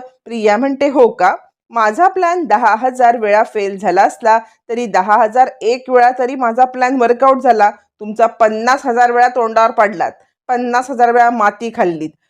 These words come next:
पन्नास हजार वेळा तुमचे प्लॅन असे धुळीत मिळालेत आणि तरी सुद्धा तुम्ही माझ्यावरती हे करताय का?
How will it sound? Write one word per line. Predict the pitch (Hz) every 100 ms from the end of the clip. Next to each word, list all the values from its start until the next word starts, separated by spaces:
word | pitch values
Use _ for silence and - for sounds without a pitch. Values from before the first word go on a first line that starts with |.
| _
पन्नास | 269 269 262 277 311
हजार | 302 214 220 208
वेळा | 254 240
तुमचे | 240 226 214 247
प्लॅन | 254 220 202 233
असे | 202 220
धुळीत | 208 180 226 233 233
मिळालेत | 190 175 147 - _ _
आणि | - 190 202
तरी | 202 214 330
सुद्धा | 233 180 202
तुम्ही | 311 233 214
माझ्यावरती | 196 175 220 302 302 359
हे | 269
करताय | 190 180 - 165
का? | 170 240